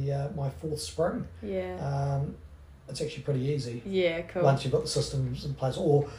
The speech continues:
Speaker 1: not having the systems, actually understanding the systems that are in place. 'Cause we've got such really cool people here that know what to do.
Speaker 2: Yeah.
Speaker 1: And sometimes if there's a roadblock, you know, just look in the mirror. It's, it's me
Speaker 2: <laughs>
Speaker 1: trying to think about, can we,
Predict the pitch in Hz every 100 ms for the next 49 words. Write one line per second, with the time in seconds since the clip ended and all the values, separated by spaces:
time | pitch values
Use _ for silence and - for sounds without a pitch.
0 | - - 180 151 156 147 - 139 - 131
1 | - 147 147 - 156 147 127 - 147 143
2 | 139 127 120 147 - 123 123 120 120 -
3 | 123 156 - - - - - - - -
4 | 135 127 - - - - 208 139 139 135
5 | 131 - - 131 127 131 123 135 127 131
6 | - 139 135 131 135 - - - 147 135
7 | 139 - 131 143 - - - - - -
8 | - 131 120 - 180 147 123 127 123 -
9 | 123 117 135 139 135 127 131 - - 101
10 | - - - 131 - 127 131 127 131 135
11 | 135 - 208 196 - - - 127 131 131
12 | 147 143 - - - 190 240 339 311 131
13 | 120 - 135 123 135 - - 131 127